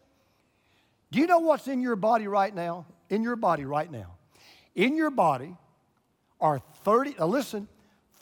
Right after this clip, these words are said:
thirty trillion cellular machines that carry genetic information throughout. The genetic information contained in just one of those machines, just one cell,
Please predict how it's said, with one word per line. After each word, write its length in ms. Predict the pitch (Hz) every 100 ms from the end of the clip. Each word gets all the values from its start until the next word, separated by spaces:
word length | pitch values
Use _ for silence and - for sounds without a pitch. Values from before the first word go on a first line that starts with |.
| _
thirty 560 | - 233 294 302 311 240 - _
trillion 720 | - - 226 269 262 262 254 226
cellular 720 | - - - 247 254 233 226
machines 800 | 226 196 - 185 135 101 90 - - _ _ _ _ _ - - -
that 220 | 226 220
carry 280 | - 247 208
genetic 640 | - 175 165 254 302 294
information 720 | 285 254 226 254 208 175 175 180
throughout. 500 | 202 196 185 117 - _ _ _ _ _ - - -
The 120 | 208
genetic 580 | 170 190 196 311 339 -
information 640 | 285 226 262 247 - 226
contained 540 | 170 208 180 247 254
in 100 | 208
just 260 | 170 208 175
one 240 | 160 269
of 100 | 359
those 220 | 349 339 233
machines, 680 | 302 - 302 165 92 - - - -
just 320 | - 240 -
one 300 | 170 302 359
cell, 500 | 277 285 226 120 95